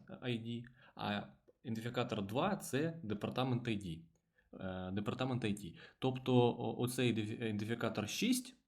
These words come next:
він підчиняється департаменту I T, а департамент I T, в свою чергу, підчиняється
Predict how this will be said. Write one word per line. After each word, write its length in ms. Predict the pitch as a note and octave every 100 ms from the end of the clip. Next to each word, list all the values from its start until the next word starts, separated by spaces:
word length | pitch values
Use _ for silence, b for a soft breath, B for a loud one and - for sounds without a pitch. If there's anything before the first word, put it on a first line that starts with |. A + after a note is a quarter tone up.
| _ _
він 260 | G#2 F3+ G#3+
підчиняється 880 | B2 - G#2+ B2 D#3+ E3+ - D#3+ D#3 - - B B
департаменту 760 | G#2+ G#2 G2+ A#2+ D3 C#3+ D3 C#3+
I 360 | C#3+ B2 -
T, 200 | G#2 G2 G#2 - B B B
а 160 | A2+ G2
департамент 640 | G#2+ A2 B2+ B2 A#2 A#2
I 260 | A#2 A2+
T, 60 | G3
в 40 |
свою 200 | G3 B2
чергу, 280 | A2+ - F#2
підчиняється 920 | F2 G2 G#2 G#2+ C#3+ E3 E3 E3+ E3+